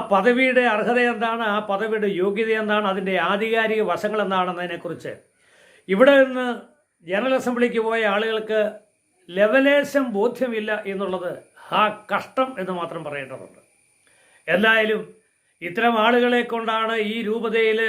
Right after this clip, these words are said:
പ്രവർത്തനം നടത്തിക്കാൻ പോകുന്നതെങ്കിൽ വിമതന്മാർ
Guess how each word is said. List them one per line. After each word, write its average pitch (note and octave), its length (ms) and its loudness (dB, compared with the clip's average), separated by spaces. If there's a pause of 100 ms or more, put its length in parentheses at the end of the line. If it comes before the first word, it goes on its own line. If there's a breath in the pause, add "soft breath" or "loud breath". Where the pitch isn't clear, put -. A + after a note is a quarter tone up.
(120)
പ്രവർത്തനം G#3+ 500 -2
നടത്തിക്കാൻ G#3+ 500 -2 (120)
പോകുന്നതെങ്കിൽ G#3 640 0 (1000)
വിമതന്മാർ A3 600 4